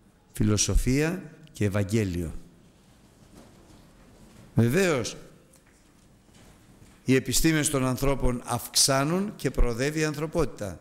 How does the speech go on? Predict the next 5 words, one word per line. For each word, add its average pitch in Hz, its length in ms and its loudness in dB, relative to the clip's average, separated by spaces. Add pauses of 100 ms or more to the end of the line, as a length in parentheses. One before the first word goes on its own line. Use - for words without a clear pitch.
Δεν 117 100 -2
το 117 100 4
αμφισβητούμε 104 600 0
καθόλου. 104 500 0 (1160)
Βεβαίως, 139 800 2